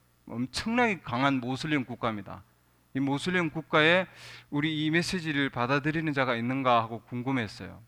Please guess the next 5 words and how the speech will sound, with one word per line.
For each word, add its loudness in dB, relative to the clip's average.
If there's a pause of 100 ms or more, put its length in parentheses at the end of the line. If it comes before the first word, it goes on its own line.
(360)
궁금해서 0 (680)
여기저기, 0 (320)
여기뿐만 4
아니고 6
그리스에서, 2